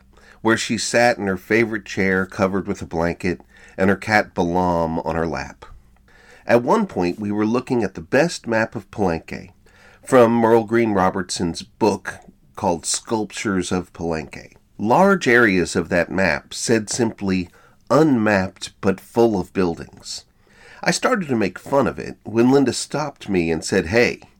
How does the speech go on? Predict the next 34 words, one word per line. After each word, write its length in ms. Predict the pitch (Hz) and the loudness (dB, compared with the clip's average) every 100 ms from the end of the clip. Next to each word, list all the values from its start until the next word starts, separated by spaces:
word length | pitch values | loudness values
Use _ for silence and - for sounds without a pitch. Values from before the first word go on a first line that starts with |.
| _ _ _ _ _ _ | _ _ _ _ _ _
do 100 | - | -6
you 140 | 85 107 | 0 2
know 140 | 95 | 2
who 140 | 98 95 | 0 -2
made 300 | 90 90 87 | 0 0 -2
that 220 | 95 90 | -4 -4
map?" 340 | 98 90 87 - _ _ _ _ _ _ _ _ _ | -4 -4 -8 -16 _ _ _ _ _ _ _ _ _
I 100 | 110 | 0
meekly 400 | 123 120 117 113 | 4 4 4 0
replied, 640 | 98 95 - 95 92 92 95 _ _ _ _ _ _ | 0 -2 -4 -6 -4 -6 -8 _ _ _ _ _ _
"You 300 | - 90 123 | -12 -8 -6
did, 240 | 151 165 180 | -6 -8 -6
Linda?" 340 | 180 185 196 - _ _ _ _ _ _ _ _ _ - _ | -4 -6 -8 -12 _ _ _ _ _ _ _ _ _ -20 _
She 180 | - 131 | -2 0
said, 280 | - 110 92 | 2 -2 0
"That's 320 | 85 - - | -2 -2 -4
right, 400 | 107 95 - - _ _ | -4 -6 -10 -20 _ _
and 120 | 110 | -2
it's 140 | 101 - | -2 -4
a 80 | 101 | -8
fine 580 | - 117 117 110 98 | -6 -6 -4 -4 -2
map." 360 | 90 85 - - - - _ _ _ - | -2 -4 -6 -16 -20 -20 _ _ _ 4
Then 260 | 139 143 | 4 6
with 160 | 131 - | 2 0
a 60 | |
smile 480 | 113 - 87 95 87 | -6 -2 0 0 0
she 240 | - 92 82 | -4 -2 -2
added, 400 | 78 76 78 - _ - | -2 -4 -8 -12 _ -12
"But 360 | - 233 220 - _ _ _ _ - | -4 -2 -2 -10 _ _ _ _ -10
it 140 | 110 | -8
could 200 | - 90 | -8 -10
use 220 | 87 78 | -10 -10
some 240 | - 80 67 | -10 -10 -10
work." 340 | 52 - - | -14 -18 -20